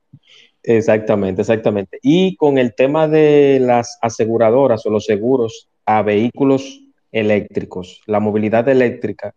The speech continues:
es, yo diría que no es tanto una moda, sino un, un estilo de vida, una, una forma nueva de ver y de manejar la movilidad en este mundo, en este mundo que es el único que tenemos por ahora. Pero,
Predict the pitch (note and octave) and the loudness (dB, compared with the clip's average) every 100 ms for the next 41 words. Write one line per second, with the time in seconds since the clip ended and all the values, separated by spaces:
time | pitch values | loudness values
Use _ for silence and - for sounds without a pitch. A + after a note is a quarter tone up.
0 | - G#2+ A2 - _ _ _ _ _ _ | -8 -6 -6 -10 _ _ _ _ _ _
1 | _ - A2 B2+ B2+ C#3+ C3+ C#3+ C3 B2 | _ -4 0 2 2 2 4 2 2 0
2 | B2 A#2+ B2+ B2 B2 A#2 G#2+ C3 A2 F#2 | 0 -2 -2 0 0 0 0 0 0 -4
3 | - G2+ G2 G2+ G#2+ A2 A2 G#2+ G#2 G2+ | -6 -6 -4 -4 -2 -2 -4 -4 -6 -10
4 | _ _ _ - G#2+ A#2+ A#2 A#2+ A2+ G#2 | _ _ _ -8 -4 -2 -2 -2 0 0
5 | G2+ C3+ G#2 F#2+ G2+ G#2+ G#2+ G2+ F2+ - | 0 0 0 -2 -2 -4 -4 -6 -8 -14
6 | _ _ _ - A#2+ B2 B2 A#2+ A#2 A2+ | _ _ _ -6 -4 0 0 2 0 0
7 | A#2+ A#2 A2 G#2 G#2 A2 A2 G#2 _ _ | 0 0 0 0 0 0 0 -6 _ _
8 | _ _ G#2 G#2 G#2 G#2 F#2+ G#2 A2 A2 | _ _ -4 -2 -2 -4 -4 -2 -2 -2
9 | G#2 _ _ _ _ _ - G#2 G#2+ G#2+ | -6 _ _ _ _ _ -4 -2 0 0
10 | G#2 G2+ G#2+ A2 G#2+ A2+ A2 G#2 G2 F#2 | 2 2 2 0 -2 -2 0 -2 -4 -10
11 | F#2 - - A2 G2+ G2 F2+ G#2+ A#2 G#2+ | -16 -20 -2 0 0 -2 -4 -2 0 -2
12 | G#2+ A#2 A2+ A#2 A2+ A2+ G2+ A2 G#2 G2+ | -2 -2 0 -2 -2 -4 -4 -6 -8 -12
13 | - A2 A2 G2 F#2 - _ _ _ _ | -4 -2 0 -2 -4 -10 _ _ _ _
14 | _ - C3+ D3 B2 | _ -4 0 0 -2